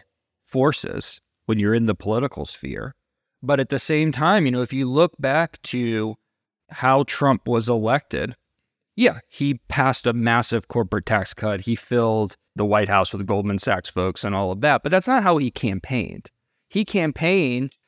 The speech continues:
as taking on Goldman Sachs, as taking on corporate power. And that was effective. And I think that's something that,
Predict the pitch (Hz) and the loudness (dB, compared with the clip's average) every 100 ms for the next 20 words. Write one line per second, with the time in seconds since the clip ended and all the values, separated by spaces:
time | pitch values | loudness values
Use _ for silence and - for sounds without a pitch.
0 | _ - 135 139 135 - 180 175 175 156 | _ -6 0 0 0 -2 0 2 0 2
1 | 170 254 247 127 107 110 92 85 90 - | 4 4 4 2 0 -2 -2 -4 -6 -6
2 | 69 60 - - 127 - - 156 156 165 | -10 -10 -18 -6 -6 -4 0 0 2 -2
3 | 151 196 240 185 127 - 113 - - - | 2 2 4 2 0 -4 -6 -4 -6 -4
4 | 101 - - _ _ _ _ _ - 131 | -6 -6 -18 _ _ _ _ _ -2 0
5 | 127 123 143 - 170 147 - 147 190 - | 2 4 4 4 0 0 0 0 0 -4
6 | - - - _ _ _ 123 127 131 - | -10 -12 -20 _ _ _ -4 -2 -2 0
7 | 220 233 156 202 - - 151 135 139 131 | -2 0 0 0 -2 -2 -2 0 0 2
8 | 127 127 _ _ _ _ 127 113 120 117 | 2 -2 _ _ _ _ -12 0 2 4
9 | 113 | 2